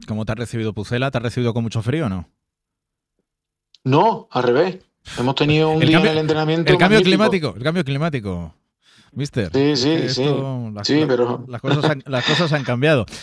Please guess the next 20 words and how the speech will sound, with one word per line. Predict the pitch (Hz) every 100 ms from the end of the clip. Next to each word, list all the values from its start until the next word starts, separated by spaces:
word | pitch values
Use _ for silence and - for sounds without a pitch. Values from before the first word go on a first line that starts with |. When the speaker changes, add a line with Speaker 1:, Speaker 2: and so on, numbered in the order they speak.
| - -
Speaker 1:
Eso | 160 190
sí, | - 135
Speaker 2:
Sí. | 131 180
Speaker 1:
la, | 156 143 139 156
la | 143
gente, | 196 226
no | 226
sé | 240
si, | 208 208 180
mm, | 156 135 127 123 135 131 151
no | 143
sé |
cuántos | 180 160 143
días | 147 135
llevas | 139 120
allí | 131
en | 127
Valladolid, | 117 113 113 170 - - _
pero | - 120
claro, | 117 147 110